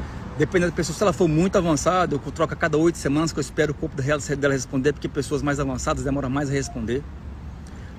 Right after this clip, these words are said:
principalmente pro ganho de massa muscular. Mas é muito importante a musculação,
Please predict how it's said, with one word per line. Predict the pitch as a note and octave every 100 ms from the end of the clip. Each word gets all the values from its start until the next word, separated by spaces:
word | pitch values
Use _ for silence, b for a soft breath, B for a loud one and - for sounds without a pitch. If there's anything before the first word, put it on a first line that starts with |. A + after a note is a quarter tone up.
| -
principalmente | E3 F#3 D#3+ - D3 D3
pro | -
ganho | C3 A#2
de |
massa | A#2+ A2+ A2+
muscular. | G#2+ D3+ B2 C#3 - B B -
Mas | C3+
é | D3
muito | C#3 E3 D#3+
importante | D#3+ E3 C#3+ D3 C3+ C#3 - - - - - - -
a | B2
musculação, | C3 C3+ - C3 B2 - A2+ A2